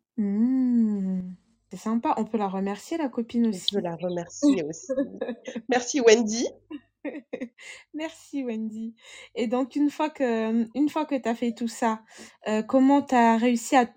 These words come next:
Speaker 1: continuer à te coiffer ? Comment, euh, explique-nous, explique-nous ce qui s'est passé.
Speaker 2: Alors, à cette période-là,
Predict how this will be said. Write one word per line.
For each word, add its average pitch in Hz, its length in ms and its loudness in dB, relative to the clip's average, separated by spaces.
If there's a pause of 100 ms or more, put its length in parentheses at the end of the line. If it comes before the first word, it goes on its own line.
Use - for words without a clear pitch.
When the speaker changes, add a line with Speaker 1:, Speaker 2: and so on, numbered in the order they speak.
(140)
Speaker 1:
continuer 247 500 4
à 226 120 6
te 214 120 -2
coiffer ? 311 880 2 (500)
Comment, 269 640 6
euh, 240 40 6
explique-nous, 262 760 2
explique-nous 269 500 6
ce - 120 2
qui - 120 0
s'est 208 180 2
passé. 320 680 2 (500)
Speaker 2:
Alors, 202 380 2
à 196 80 -2
cette - 240 -6
période-là, 220 520 2